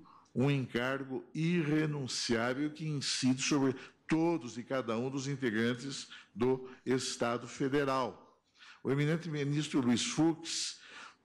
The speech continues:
em magnífico voto que proferiu no julgamento do R E cinco oito meia dois dois quatro de São Paulo, de que foi relator, apontou fundamentos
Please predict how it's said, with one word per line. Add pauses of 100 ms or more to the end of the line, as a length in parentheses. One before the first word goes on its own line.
em
magnífico
voto
que
proferiu
no
julgamento
do
R
E (240)
cinco
oito
meia (340)
dois
dois
quatro
de
São
Paulo, (320)
de
que
foi
relator, (580)
apontou
fundamentos